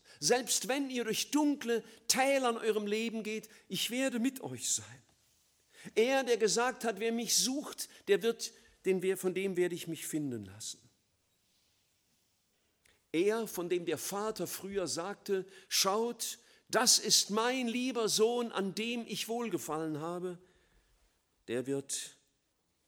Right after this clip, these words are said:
seinen Sohn zurücklassen. Warum?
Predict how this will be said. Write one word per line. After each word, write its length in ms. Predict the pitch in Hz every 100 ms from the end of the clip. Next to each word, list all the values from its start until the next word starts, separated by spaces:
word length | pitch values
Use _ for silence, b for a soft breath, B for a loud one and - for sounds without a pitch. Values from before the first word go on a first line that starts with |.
| _ _ _ _ _ _ _ _ _ _ _ _ _ _ _ _ _ _ _ _
seinen 340 | 92 113 113
Sohn 320 | 98 113 117 104
zurücklassen. 800 | 107 104 - 87 85 - - _ _ _ _ _ _ _
Warum? 460 | 98 87 92 69